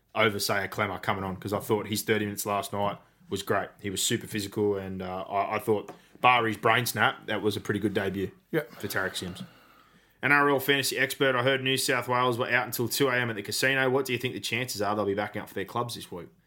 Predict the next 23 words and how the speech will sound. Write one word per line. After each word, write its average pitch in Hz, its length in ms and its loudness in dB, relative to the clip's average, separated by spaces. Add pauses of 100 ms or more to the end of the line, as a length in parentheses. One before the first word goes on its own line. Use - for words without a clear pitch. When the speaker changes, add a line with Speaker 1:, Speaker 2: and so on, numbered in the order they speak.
(540)
Speaker 1:
Well, 107 140 4
the 107 60 2
Panther 135 300 4
boys 110 220 4
have 104 80 -4
already 110 140 2
been 107 140 -2
ruled 110 220 4
out, 117 120 2
and 110 100 -8
rightfully 113 320 0
so. 113 260 0
They 107 100 2
shouldn't 104 220 -2
have 117 160 0
Speaker 2:
None 165 120 2
Speaker 1:
to 185 40 2
Speaker 2:
of 170 60 2
Speaker 1:
back 147 60 -4
Speaker 2:
them 101 100 -2
Speaker 1:
up. 87 40 -4
Speaker 2:
should 98 100 -10
play. 95 200 -10